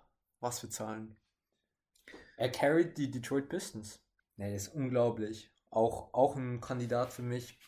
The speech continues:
Zu Recht, aber leider bringt's die Detroit Pistons gar nicht zur Zeit. Ich glaub, letzter oder vorletzter. Und eine breite Zukunft <laughs> sehe ich bei denen auch nicht. Da kann Jerami Grant machen, was er möchte.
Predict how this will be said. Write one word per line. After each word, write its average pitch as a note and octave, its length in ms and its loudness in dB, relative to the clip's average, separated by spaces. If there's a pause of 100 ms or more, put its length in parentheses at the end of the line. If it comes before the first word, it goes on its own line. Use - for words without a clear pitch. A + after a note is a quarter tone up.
(720)
Zu - 160 -2
Recht, C3+ 360 0
aber A#2+ 220 2
leider C3 420 8
bringt's C#3 440 0
die C3 100 -2
Detroit A2+ 440 -4
Pistons A2+ 360 -8
gar C#3 240 2
nicht G#2+ 180 -8
zur A2 120 -8
Zeit. - 440 -8 (200)
Ich - 120 -20
glaub, A2 460 -4
letzter A#2+ 380 -2
oder A2+ 160 -2
vorletzter. C3 800 0 (760)
Und A#2 160 -10
eine A2 100 -6
breite A#2+ 300 -2
Zukunft - 400 -8
<laughs> - 20 -2
sehe C#3+ 120 8
ich A#2 200 4
bei C#3 120 4
denen C#3 160 4
auch D#3+ 160 0
nicht. A2+ 240 -2
Da A2 60 0
kann A#2+ 240 -2
Jerami B2 400 0
Grant B2+ 240 -2
machen, C3 220 -4
was A#2 160 -4
er B2+ 40 -6
möchte. C#3 500 -6